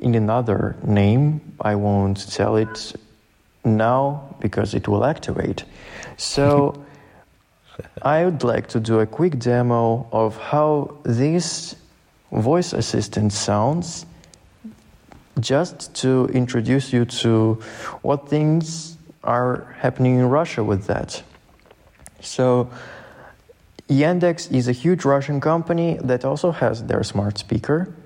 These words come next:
and they use their neural voices, which are really cool. They make their own neural voices, and I will show you the main Alice voice. I will ask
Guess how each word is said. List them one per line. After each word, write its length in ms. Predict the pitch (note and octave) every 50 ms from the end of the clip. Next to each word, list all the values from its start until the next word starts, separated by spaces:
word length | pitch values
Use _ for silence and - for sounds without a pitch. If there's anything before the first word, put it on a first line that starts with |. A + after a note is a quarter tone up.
| - - _ - _ _ -
and 260 | - A#2+ A#2+ B2 A#2
they 200 | C3+ C#3 C#3+ C#3+
use 240 | C#3 C#3+ D#3 D3 B2
their 240 | A2+ A#2 A2 G#2 G#2
neural 500 | G2+ G#2 A2+ C3+ F3+ E3+ D#3 C#3 A#2+ A2
voices, 680 | G2+ A2+ G#2 F#2+ F#2 - - - - - - - - -
which 320 | - A2+ A2+ A#2 A2+ - -
are 120 | G#2 G2
really 320 | G2 A2 C3+ C#3 B2 A2 G2+
cool. 540 | - - - A2+ A2+ - - - - C#3 - - - - - - - - - - - - - - - - - - -
They 300 | C3 B2 C3+ C#3+ D3 D3
make 360 | C#3+ C#3+ C#3+ C#3+ C#3 B2+ A#2+
their 220 | A2+ A2+ A2 A2+ B2
own 280 | C3+ C#3 C#3 B2+ A#2 A2
neural 340 | G#2+ G#2 G#2 G#2+ G#2+ G#2 G2+
voices, 640 | G#2+ A2 A2 A2+ G#2+ - - E3 F3+ F3+ - - - -
and 140 | - B2+ B2+
I 120 | C#3+ D#3
will 160 | D#3 D#3 D#3
show 280 | C#3+ - - C#3+ C3+ C3
you 160 | B2 A#2+ A#2
the 140 | G#2+ A2+ G2+
main 440 | G2+ G#2 A#2+ C#3 D#3+ E3+ D#3+ - D#3
Alice 380 | A#2+ G2+ - - A2 G#2+ - -
voice. 580 | G#2+ G#2+ A#2+ C3 D3 D#3+ E3+ E3+ - - - - - - _ _ _ _ _ _ _ _ _ _ _ - -
I 140 | B2 A#2+
will 320 | A#2 A#2 A#2+ A2+ A2 A2 - -
ask 300 | A#2 A2 A2+ - -